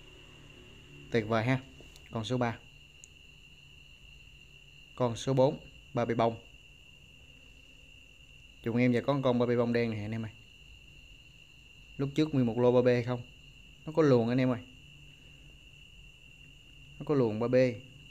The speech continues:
Có luồng thì luồng kem không. Này mặt đẹp.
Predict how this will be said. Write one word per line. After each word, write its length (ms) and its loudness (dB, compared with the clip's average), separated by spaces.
Có 80 -6
luồng 220 -4
thì 80 -10
luồng 200 -8
kem 240 -2
không. 220 -8
Này 200 -6
mặt 260 -4
đẹp. 180 0